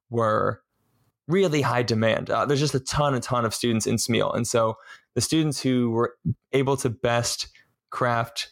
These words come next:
their schedules were the ones who kind of scheduled on their date. You know, it shows you on the Lion Path homepage when your scheduling date is.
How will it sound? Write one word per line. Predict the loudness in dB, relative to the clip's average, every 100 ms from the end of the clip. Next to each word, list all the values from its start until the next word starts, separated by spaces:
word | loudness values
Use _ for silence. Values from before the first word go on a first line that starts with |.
| -18 _ _ _ _ _
their | -2
schedules | 0 0 0 2 2 2
were | 0
the | 2
ones | 0 0
who | -2
kind | 0 2
of | 0 -2
scheduled | 0 0 0
on | 0 2
their | 2
date. | 2 0 0
You | 0
know, | 2
it | 2
shows | 2 2
you |
on | 2
the | 2
Lion | 2 2
Path | 0 0
homepage | 0 2 2 2 0 -10 -20 _
when | -2 0 2 0 -4 -10 -4
your | -2
scheduling | 0 0 2
date | 2 2
is. | 2 2 0